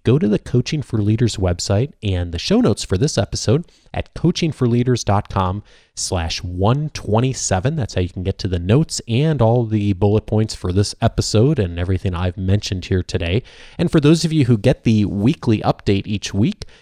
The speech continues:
you'll get that on Wednesday in your email box, and you can click on the link and share information there as well. And of course, if you have comments, questions, or feedback about this show or anything,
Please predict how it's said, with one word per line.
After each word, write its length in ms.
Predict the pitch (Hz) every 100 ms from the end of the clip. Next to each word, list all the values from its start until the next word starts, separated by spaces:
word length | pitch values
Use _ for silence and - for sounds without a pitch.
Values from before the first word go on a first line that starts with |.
| _
you'll 300 | - 98 104
get 200 | 98 95 -
that 200 | 90 -
on 300 | 95 90 90 92 -
Wednesday 960 | 85 85 92 98 - - 92 95 95 - _ _ -
in 120 | 107
your 140 | 90
email 220 | 98 95
box, 260 | 85 95 -
and 80 | 87
you 60 |
can 100 | -
click 260 | - 104 -
on 80 | 90
the 60 |
link 320 | 85 90 101 -
and 340 | 98 92 87 87
share 380 | - 92 87 -
information 600 | 101 - 87 87 - 87
there 180 | 85 82
as 160 | -
well. 280 | 90 82 78 - - _ -
And 160 | 165
of 140 | 143 -
course, 540 | - - 247 95 -
if 160 | 101 -
you 80 | 98
have 360 | 113 110 101 -
comments, 440 | - 180 208 190 -
questions, 480 | 135 127 117 101
or 60 | 92
feedback 520 | - 104 98 95 92
about 280 | 85 87 -
this 120 | 107
show 220 | - 104
or 240 | 95 92 90 _ -
anything, 760 | 110 135 127 - 113 113 110